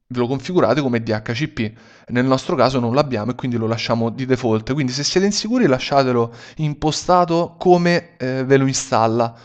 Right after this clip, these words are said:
Ubuntu, altrimenti, diciamo, da Edit Preferenze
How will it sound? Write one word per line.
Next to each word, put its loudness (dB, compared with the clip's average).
Ubuntu, -4
altrimenti, -2
diciamo, 0
da 0
Edit 2
Preferenze 0